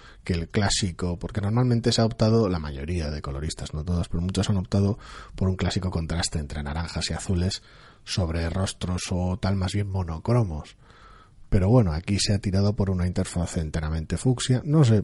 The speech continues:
el diseño me gusta, pero no, no lo he encontrado especialmente rosa. Sigue, para, para mi gusto sigue entrando dentro de, que sea cierto rojo, no, no, no lo he visto de esa manera. Y el diseño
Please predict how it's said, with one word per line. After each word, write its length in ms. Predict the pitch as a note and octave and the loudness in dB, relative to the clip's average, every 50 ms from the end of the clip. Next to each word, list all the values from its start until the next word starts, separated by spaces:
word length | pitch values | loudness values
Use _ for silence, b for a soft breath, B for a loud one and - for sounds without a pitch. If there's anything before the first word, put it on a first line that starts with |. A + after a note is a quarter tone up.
| - - - | 0 2 6
el 200 | G#2+ A2+ A2 A2 | 6 6 8 8
diseño 340 | A#2 A#2 A2 D3 E3 E3+ D3 | 6 8 8 10 10 10 10
me 60 | A2 | 10
gusta, 360 | G2+ G2+ G#2+ - - - - - - - _ _ _ _ _ _ | 8 8 6 4 0 -8 -10 -12 -20 -20 _ _ _ _ _ _
pero 260 | - A#2 A2 G#2+ A2 | 0 0 2 4 4
no, 420 | A2+ B2 C3 C#3 C3+ C3 A#2+ A2+ G2 | 6 8 8 10 10 10 10 8 6
no 260 | G#2+ C3 C3+ C#3 C#3+ | 6 6 8 10 12
lo 180 | C#3+ C#3+ C#3 B2+ | 12 12 12 10
he 40 | |
encontrado 540 | A2+ A2+ A#2 - B2+ A#2 G2+ - F2+ A2 A#2 | 10 8 6 6 6 6 6 6 4 6 6
especialmente 1120 | G2 - - - F2 - - F2 D#2+ D#2+ E2 D#2+ E2 E2+ E2+ E2 - G#2 F#2 E2+ E2 D#2+ b b b b b b b b b b b - | 4 4 2 -2 -4 0 0 0 0 2 0 0 0 -2 -2 2 4 4 6 6 2 0 b b b b b b b b b b b -4
rosa. 460 | F2+ F2 F#2+ G2+ G2 - - C#2+ - | 0 4 4 4 4 2 0 0 0
Sigue, 340 | - - F2 D#2+ E2+ D#2+ C#2+ | 2 2 2 2 2 2 0
para, 560 | A#1 - - D#2 D#2 D#2 D2+ D#2 D#2 D#2 D#2 - | -2 -2 0 0 0 2 0 0 0 -2 -2 0
para 180 | - F2 F2 F2 | 0 0 0 2
mi 120 | F2+ F2+ | 2 2
gusto 300 | F#2 F#2+ G2+ - - G#2+ | 2 2 2 2 2 2
sigue 220 | - - G2+ F2+ E2+ | 2 2 2 2 2
entrando 460 | E2 E2+ - F#2+ F#2 F#2 F#2 F#2 F2 | 0 0 0 0 0 2 2 2 0
dentro 340 | F2 F2 F2 F2 G2+ G2 F#2 | 0 0 0 0 2 2 2
de, 240 | E2+ D#2+ D#2 - b b b b b b b b b b _ _ | 2 0 0 -2 b b b b b b b b b b _ _
que 100 | - - | -6 -4
sea 220 | - - E2+ D#2 | -2 -2 -2 -2
cierto 420 | - - - D#2 D2 - - E2+ | -4 -4 -6 -6 -6 -4 -4 -4
rojo, 340 | D#2+ E2 D#2+ D#2+ - - F#2 | -2 -2 -4 -6 -2 -2 -2
no, 220 | E2+ D2+ D2 C#2+ A#1+ | -2 0 -2 -4 -4
no, 380 | C2 D#2 D#2 C#2 C2 B1 A1 A#1 | -4 -4 -4 -4 -4 -4 -6 -4
no 160 | D#2 F2 F2 | -2 0 0
lo 80 | D#2+ | 0
he 20 | D2+ | 0
visto 280 | D#2 D#2+ - - D#2+ | -2 -2 -2 -2 -4
de 60 | D#2 - | -4 -4
esa 120 | - - | -4 -6
manera. 340 | D2 C#2 C#2+ D2 C#2+ F2 - - - - | -6 -6 -6 -6 -6 -8 -10 -12 -14 -2
Y 120 | - - | 2 2
el 80 | G#2 G#2 | 4 4
diseño 340 | G#2 G#2 - C3+ C#3+ D3 | 2 2 2 2 2 2